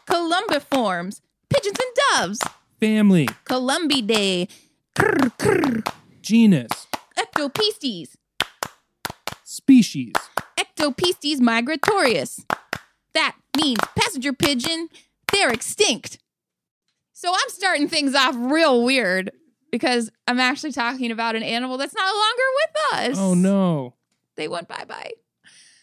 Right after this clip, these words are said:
Speaker 1: They actually went bye-bye in the early twentieth century, um, nineteen fourteen, in fact.
Speaker 2: Nineteen fourteen? Was that the year of the Titanic? Or, no, that was the year of the start of World War
Speaker 1: Yes,
Speaker 2: One.
Speaker 1: exactly. That was indeed the year of the start of World War One.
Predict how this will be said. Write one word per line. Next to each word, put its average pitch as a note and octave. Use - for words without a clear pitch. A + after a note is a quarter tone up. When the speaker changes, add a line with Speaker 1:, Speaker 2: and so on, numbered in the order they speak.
Speaker 1:
They C4+
actually D4
went C#4
bye-bye A#3+
in G#3+
the G#3+
early A#3
twentieth C4
century, D#3+
um, F3+
nineteen C4
fourteen, C4
in C#3
fact. D3+
Speaker 2:
Nineteen G3+
fourteen? D#3+
Was C#3+
that D#3+
the F#3+
year F#3
of F3+
the F3+
Titanic? D#3+
Or, D#3
no, D#3+
that E3
was F#3+
the F#3
year F3
of D3+
the D3+
start C#3
of B2
World B2
War A2+
Speaker 1:
Yes, G3+
Speaker 2:
One. -
Speaker 1:
exactly. G3+
That D#3+
was F#3
indeed E3
the E3+
year E3
of D3+
the D#3+
start C#3
of A#2
World C#3+
War D3
One. A2